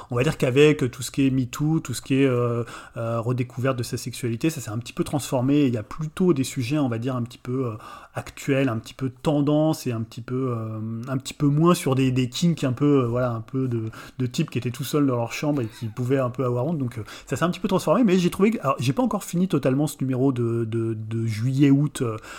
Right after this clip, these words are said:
deux mille vingt-trois, mais j'ai sélectionné cinq articles que j'ai trouvé intéressants, plutôt d'abord par le sujet, mais, euh, qui même, euh, voilà, pour le, un, après je vais en parler, mais ils sont pas tous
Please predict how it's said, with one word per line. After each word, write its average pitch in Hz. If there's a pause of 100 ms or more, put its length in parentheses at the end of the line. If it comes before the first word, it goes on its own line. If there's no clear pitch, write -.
(160)
deux 131
mille 131
vingt-trois, 123
mais 190
j'ai 151
sélectionné 156
cinq 165
articles 175
que 127
j'ai 120
trouvé 151
intéressants, 135 (540)
plutôt 214
d'abord 170
par 135
le 127
sujet, 165 (480)
mais, 170
euh, 147
qui 135 (160)
même, 160
euh, 131
voilà, 120
pour 151
le, 165
un, 135 (600)
après 160
je 127
vais 131
en 123
parler, 190
mais 139
ils 139
sont 120
pas 127
tous -